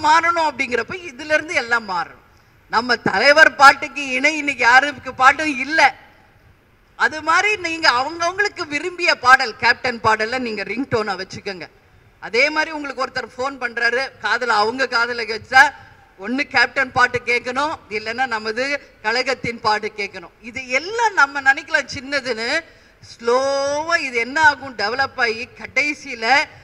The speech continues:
அந்த அத்தனை பேர் மனசுலயும் அது போய் ஸ்ட்ராங்காக போய் பதியும். இதை நீங்கள் அத்தனை பேரும் செய்ய வேண்டும் என்று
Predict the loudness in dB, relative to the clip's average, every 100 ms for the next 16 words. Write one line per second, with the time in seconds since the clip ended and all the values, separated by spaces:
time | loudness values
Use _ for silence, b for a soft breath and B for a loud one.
0 | B B -4 -2 -2 2 0 2 2 4
1 | 4 4 -2 -2 -4 -6 -6 -8 -6 -6
2 | -8 -12 -14 -14 -4 0 0 -2 -10 -2
3 | 2 2 0 -4 -4 -6 -6 -8 -4 -4
4 | -4 -10 -20 _ _ _ _ _ _ _
5 | _ -6 -2 -2 -2 -4 -6 -4 -2 -2
6 | -2 -4 -2 -4 -6 -8 -10 -14 -14 -10
7 | -6 -6 -6 -10 -14 -16 -12